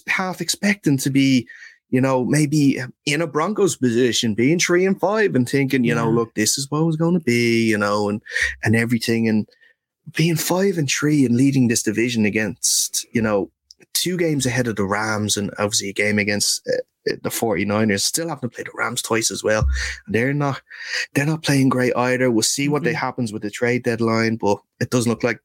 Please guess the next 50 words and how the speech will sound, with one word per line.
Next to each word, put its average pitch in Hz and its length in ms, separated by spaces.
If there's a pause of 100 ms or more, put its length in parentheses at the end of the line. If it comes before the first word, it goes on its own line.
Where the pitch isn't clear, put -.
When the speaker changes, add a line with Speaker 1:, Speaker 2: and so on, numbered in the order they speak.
(140)
Speaker 1:
much 120 360
is 107 80
going 107 220
to - 80
happen. 139 500
But - 120 (760)
I 143 60
don't 117 180
know. 107 260 (180)
It's, 160 220
it's 170 160
just 214 160
been, 135 200
it's - 120
just 190 160
been 101 120
great 98 220
to - 80
see, 95 240
and 101 120
it's, - 180
it's, - 460
uh, 120 40
it's - 200
just - 180
long 165 260
may 127 180
it 110 80
continue. 95 460 (460)
Speaker 2:
Yeah, 170 460 (520)
it, 220 220
it's 202 260
true. 185 220
You, 294 240
that's 330 200
a 302 60
really 202 220
good 185 180
point 185 160
about 180 160
the 170 80
red 170 220
zone. 160 160
I 165 60
hadn't 226 340
really 165 380
looked 185 200
at 165 120
that 151 220
stat. 156 460